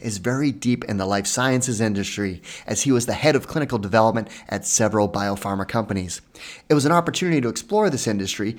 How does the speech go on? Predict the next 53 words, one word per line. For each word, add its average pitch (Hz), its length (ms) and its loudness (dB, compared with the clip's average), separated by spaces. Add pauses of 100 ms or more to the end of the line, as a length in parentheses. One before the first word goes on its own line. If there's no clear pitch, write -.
(260)
as 113 160 0
I 120 100 4
haven't 165 360 0
interviewed 135 380 0
anyone 156 400 2
with 117 140 0
this 107 140 -2
same 147 380 0
level 123 460 2 (120)
and 104 200 -4
depth 123 240 2
of 107 120 0
experience. 104 680 -2 (180)
So - 160 -4
we 196 140 0
talk 170 200 0
about 139 200 -2
the - 80 -10
drug 135 240 0
discovery 120 500 0
and 98 80 -4
clinical 110 360 -4
trials 98 340 -4
process, 107 560 2
which 110 120 -4
is 104 120 -6
fascinating. 104 640 -2 (340)
But 139 100 6
it 131 80 8
was 127 180 4
this 220 220 8
industry 208 380 2
knowledge 139 560 0 (160)
that 117 160 -2
led 127 160 6
Rahul 120 360 4
down 117 180 0
the 113 60 0
path 113 240 -4
of 107 80 -4
starting 101 300 -4
Clora 113 500 2 (200)
to 131 100 -2
address 127 340 2
a 101 80 -4
critical 170 440 -2
pain 139 260 -2
point 117 340 -2 (160)
in 104 120 -4
the 98 80 0
life 104 200 0
sciences 98 480 -4
industry, 120 500 0